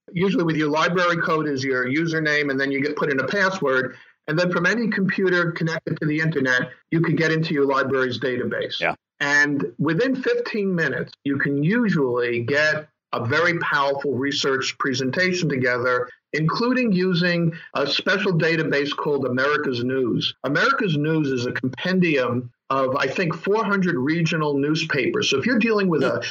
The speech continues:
Speaker 1: a smaller company that wouldn't be covered in the New York Times, Wall Street Journal, Washington Post, U S A Today, America's News may cover 'em. Like, uh, I live in Chatham, so it could be the Chatham Gazette.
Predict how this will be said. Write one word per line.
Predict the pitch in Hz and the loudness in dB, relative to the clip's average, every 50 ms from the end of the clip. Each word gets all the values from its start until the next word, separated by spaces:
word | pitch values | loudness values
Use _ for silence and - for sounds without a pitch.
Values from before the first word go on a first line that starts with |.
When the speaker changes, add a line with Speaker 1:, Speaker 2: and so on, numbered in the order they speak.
| - - _ | -10 -8 _
Speaker 1:
a | - 120 | -4 -2
smaller | - - - - 170 165 165 180 180 175 175 160 147 147 | 0 0 2 2 2 4 4 4 2 2 2 2 0 0
company | - - 175 165 160 156 135 127 127 123 | 0 0 0 0 0 0 0 -2 -2 -2
that | 131 123 123 | -2 -2 0
wouldn't | 131 165 170 180 156 | 0 0 0 0 0
be | 151 143 | 0 0
covered | 147 - - 156 139 147 143 135 | -2 -2 -2 -2 0 0 0 0
in | 127 127 | 0 0
the | 127 | 0
New | 127 143 170 | 0 0 2
York | 180 170 160 160 | 2 2 0 0
Times, | - - 156 151 151 151 147 147 143 - - _ | -2 -2 -2 0 0 0 -2 -2 -4 -6 -10 _
Wall | - 143 165 196 | -2 0 0 0
Street | 185 - 185 165 160 165 | 0 -2 -2 -2 -2 0
Journal, | 156 151 147 147 147 143 139 | 0 0 0 0 0 0 0
Washington | 127 131 151 185 185 190 170 160 160 151 147 | 0 0 0 -2 -2 -2 -2 0 0 0 0
Post, | - 143 131 135 131 120 - 139 | 0 0 0 0 0 0 0 0
U | 151 175 196 | 2 2 2
S | 185 165 - | 2 0 0
A | 165 160 156 | -2 -2 -2
Today, | 147 - 143 131 127 127 131 131 127 - - - _ _ | -2 -2 0 0 2 2 2 0 -2 -4 -10 -18 _ _
America's | 127 139 151 165 190 220 240 247 233 220 196 165 151 | -4 -2 2 2 4 4 4 2 2 0 0 0 0
News | 160 170 170 160 147 135 131 127 127 - - _ _ | 0 0 0 0 0 0 0 -2 -4 -6 -10 _ _
may | - 143 165 165 165 | -2 0 0 0 0
cover | 160 - 190 170 165 156 135 120 113 | 0 0 0 0 0 0 0 0 0
'em. | 107 170 - - _ - | -2 -4 -4 -8 _ -4
Like, | 143 139 143 139 143 139 | -2 0 0 0 -2 -2
uh, | 131 131 131 127 - - | -2 0 -2 -2 -2 -2
I | 135 | -2
live | 143 151 147 139 131 | 0 0 0 0 0
in | 135 143 | -2 -2
Chatham, | - - 202 196 202 202 175 147 135 135 | 0 0 2 2 2 2 2 0 0 -2
so | 127 - 143 135 139 | -2 -2 -2 -2 -2
it | - | -2
could | - 170 151 | -2 0 0
be | 156 143 | 0 0
the | 139 131 | 0 -2
Chatham | - - 175 156 147 147 147 143 131 | -2 0 0 2 2 2 2 2 0
Gazette. | 120 135 120 113 131 123 120 - - - | 0 0 0 0 0 0 -2 -2 -6 -10